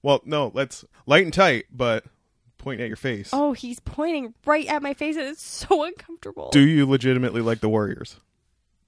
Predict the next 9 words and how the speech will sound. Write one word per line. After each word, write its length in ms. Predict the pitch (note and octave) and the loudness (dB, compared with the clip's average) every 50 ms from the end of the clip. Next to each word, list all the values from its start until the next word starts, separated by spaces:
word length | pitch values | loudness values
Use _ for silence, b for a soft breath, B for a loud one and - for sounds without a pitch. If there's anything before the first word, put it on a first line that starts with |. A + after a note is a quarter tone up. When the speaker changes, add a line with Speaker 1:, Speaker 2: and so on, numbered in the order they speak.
| _ - | _ -20
Speaker 2:
Y-, 100 | - - _ _ _ | -20 -20 _ _ _
yeah. 440 | - - A3+ C4 E4+ F#4+ E4+ E4 G4 - _ A#2 | -14 -10 -6 -6 -4 -4 -6 -6 -8 -10 _ -8
Speaker 1:
Okay. 220 | A#2 G#2+ - - - - _ _ _ _ _ _ _ _ | -8 -8 -8 -10 -12 -14 _ _ _ _ _ _ _ _
Speaker 2:
Why? 300 | - C4 C4 A3 F#3+ F#3+ - _ b b b b b b b b b _ _ | -8 -8 -6 -8 -8 -12 -16 _ b b b b b b b b b _ _
Speaker 1:
Uh, 480 | - C#3 C3 C3 C3 B2+ B2+ B2+ B2+ G#2 | -2 -2 0 0 0 0 0 0 -2 -4
the 100 | A#2 A#2+ | -4 -4
same 400 | - D3+ C#3 C3+ C3 B2+ B2+ - _ _ _ _ _ _ _ _ - | -2 0 0 0 0 -2 -4 -6 _ _ _ _ _ _ _ _ -20
friend 480 | - - - B2 A#2+ A#2 A#2 A#2 A2+ A2+ - | -10 -4 -2 0 0 0 -2 -4 -6 -8 -8
who 580 | - A#2+ A#2+ A2+ A2 G#2+ G#2 G#2 G#2 G2+ G2 | -8 -6 -4 -2 -2 -2 -2 -4 -4 -4 -6